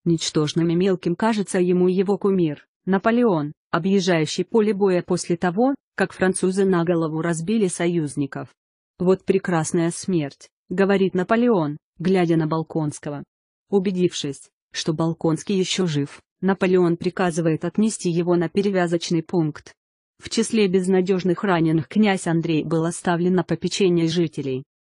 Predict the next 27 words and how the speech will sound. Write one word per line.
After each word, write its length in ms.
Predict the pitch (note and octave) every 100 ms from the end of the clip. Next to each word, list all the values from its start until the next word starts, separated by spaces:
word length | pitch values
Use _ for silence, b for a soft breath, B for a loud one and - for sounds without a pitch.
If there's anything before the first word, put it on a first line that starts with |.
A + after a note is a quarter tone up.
| _ _ _ _ _
Николай 520 | G3 G3 G#3 G3 F3
Ростов 440 | E3+ F#3+ - F3 -
приезжает 580 | - F3+ F3 D#3+ D#3 F3
в 80 |
отпуск 300 | G3 - F#3+
домой, 560 | F3+ F#3+ G3+ D#3+ C#3 C#3+ _ -
Денисов 500 | F3+ G3 G#3 F3 D3+
едет 300 | F3+ E3+ E3+
с 120 | -
ним. 340 | F3 D3+ C3 C3+ _ _ _ -
Ростов 460 | F#3+ G3 - F3 -
везде, 560 | F3+ F3+ E3+ F3 D3 - _
и 120 | G#3
дома, 400 | G3 C4+ B3+ G#3+ - -
и 80 | F#3+
знакомыми, 680 | E3 D#3+ - D3+ C#3 C3 C3 _ -
то 80 | G#3
есть 220 | G3 -
всей 260 | - G3
Москвой, 640 | F3 E3+ - D#3+ F#3+ A#3 A#3+ _ _
принят 400 | - A3 A3 F#3+
как 160 | - F3
герой. 480 | E3+ D#3+ D3 C3+ - _
Он 200 | - F3+
сближается 680 | E3 E3+ F3 G#3+ C4+ C4 G3
с 80 | E3+
Долоховым 840 | E3 E3+ F3 D#3+ - E3 D3+ B2+